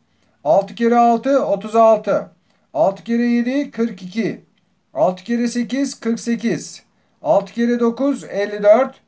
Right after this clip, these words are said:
Altı kere on, altmış.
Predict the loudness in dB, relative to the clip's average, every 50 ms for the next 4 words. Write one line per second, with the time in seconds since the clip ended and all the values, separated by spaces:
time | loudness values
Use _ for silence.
0 | _ _ _ _ _ 0 2 2 2 2 -2 -6 -6 -4 -2 0 2 2 4 4
1 | 4 2 2 0 -6 _ _ -2 0 0 0 0 0 -2 -2 0 0 0 0 -2
2 | -4 -6 -10 -14 -18